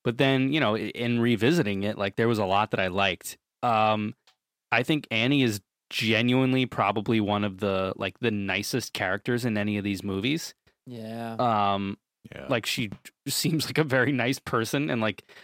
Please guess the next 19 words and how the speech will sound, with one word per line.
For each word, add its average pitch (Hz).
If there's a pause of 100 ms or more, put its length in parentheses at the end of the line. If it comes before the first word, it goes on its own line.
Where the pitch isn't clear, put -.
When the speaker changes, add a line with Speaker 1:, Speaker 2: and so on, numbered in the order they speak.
(100)
Speaker 1:
the 135
fact 131
that 123
it 143
got 107
that 113
across 104
to 147
me, 147
I 113
was 104
like, 110 (100)
"Oh, 214
that's 165
kinda 120 (480)
unique." 104
Speaker 3:
<laughs> 104 (260)
Speaker 1:
Um, 117 (680)
also, 127